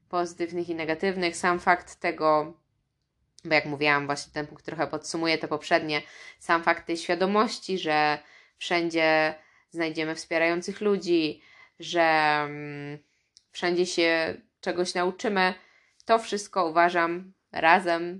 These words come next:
do kupy wpływa na to, że możemy powiedzieć, że nasze horyzonty się poszerzają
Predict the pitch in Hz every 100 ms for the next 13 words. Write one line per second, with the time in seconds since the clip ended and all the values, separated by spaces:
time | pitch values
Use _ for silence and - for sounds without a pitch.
0 | 185 156 - 175 165 165 - 175 165 160
1 | 160 156 160 160 151 143 - - - _
2 | - 165 165 160 160 156 156 160 160 156
3 | 147 147 - 151 151 151 151 147 147 151
4 | 147 143 151 _ - 175 - 151 147 147
5 | 151